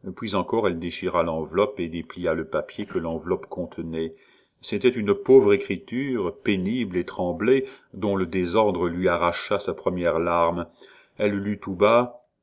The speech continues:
au nom du Père, du Fils et du Saint-Esprit, ceci est mon testament. En présence de Dieu et sentant venir ma fin prochaine,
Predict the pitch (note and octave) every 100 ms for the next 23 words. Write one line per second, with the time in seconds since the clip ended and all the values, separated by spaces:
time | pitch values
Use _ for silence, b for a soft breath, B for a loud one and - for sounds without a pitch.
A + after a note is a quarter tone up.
0 | _ _ - G2 G2+ F#2+ F#2 G#2 G2 F2
1 | F2+ - G2 - E2+ F2 - F2 F#2 E2
2 | - - A2 - - F#2 F2 - A2 F#2+
3 | F2+ E2+ - F#2 - F#2+ F2 E2 D#2+ -
4 | B B B B _ G2+ G2+ G#2 G2 G#2
5 | F#2+ F#2+ F#2 F#2+ F#2 F2+ - F2+ - F2
6 | F#2 F#2+ F#2 F2+ F2 F#2+ F#2 - F2+ -
7 | A2 A2 A2+